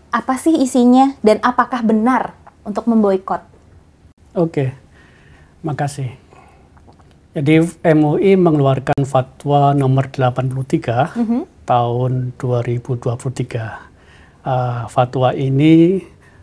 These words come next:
Speaker 2: ditandatangani tanggal delapan November ya.
Speaker 1: Ya.
Speaker 2: Kemudian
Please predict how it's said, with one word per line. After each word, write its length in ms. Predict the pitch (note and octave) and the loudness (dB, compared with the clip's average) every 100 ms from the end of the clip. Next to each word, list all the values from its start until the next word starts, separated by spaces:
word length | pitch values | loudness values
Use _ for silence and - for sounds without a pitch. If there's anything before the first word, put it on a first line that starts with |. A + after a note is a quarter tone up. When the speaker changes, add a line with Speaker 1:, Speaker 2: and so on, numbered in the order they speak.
| _ - - | _ -20 -14
Speaker 2:
ditandatangani 1000 | - B2+ - B2+ B2+ B2 C3 B2+ D3 C#3+ | -6 -6 0 0 0 -2 -2 0 -2 -2
tanggal 320 | C#3 C3+ B2 | -2 0 -2
delapan 640 | C#3 B2 B2 - - C3 | -2 -2 -2 -6 -2 0
November 480 | C3 C3 D3+ D3 C#3+ | 0 0 2 2 2
ya. 240 | A#2+ G2+ - - | 0 -6 -12 -10
Speaker 1:
Ya. 160 | G3 - - _ _ | -10 -10 -20 _ _
Speaker 2:
Kemudian 720 | - B2+ B2 - C3+ C3+ C3 | -20 -12 -10 -6 0 0 0